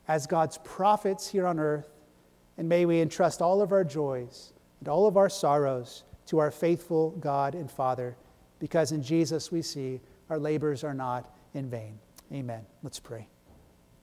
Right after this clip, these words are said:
Dear Heavenly Father, great is your faithfulness.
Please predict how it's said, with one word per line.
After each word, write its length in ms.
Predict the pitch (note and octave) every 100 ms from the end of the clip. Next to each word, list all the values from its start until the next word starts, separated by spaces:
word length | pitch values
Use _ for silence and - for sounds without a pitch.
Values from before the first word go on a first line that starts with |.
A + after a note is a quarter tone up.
| - - - _ _ _ _ _ _ _ _ _ _ _ _ _ -
Dear 180 | E3 D3+
Heavenly 360 | E3 E3 D#3 C#3+
Father, 500 | E3+ D#3+ D#3 D#3 D3+
great 420 | D#3 F3+ G3 G3
is 240 | E3 C3
your 160 | D#3+ F3
faithfulness. 920 | - E3+ F3 - D3+ B2+ B2 -